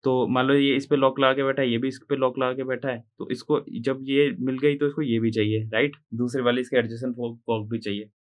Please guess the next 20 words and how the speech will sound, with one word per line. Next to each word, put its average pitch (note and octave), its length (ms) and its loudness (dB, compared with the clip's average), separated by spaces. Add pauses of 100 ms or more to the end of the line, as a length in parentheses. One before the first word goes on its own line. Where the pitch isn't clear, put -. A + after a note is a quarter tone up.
(260)
तो D3+ 160 0
इसके D3 260 -4
लिए F3 120 0
मैं E3+ 160 -4
क्या D#3+ 140 2
करता C#3+ 260 -2
हूँ, D3+ 240 -6
इसके - 280 -6
लिए C3+ 140 -2
मैं C3+ 240 -8 (240)
इस B2 160 -6
प्रोसेस A#2+ 360 -8
को C3+ 80 -8
करने A#2 280 -2
के A#2 80 -8
लिए C3 220 -8 (580)
मैं B2+ 120 0
क्या C3 120 4
करता B2 220 0
हूँ, D3+ 120 -8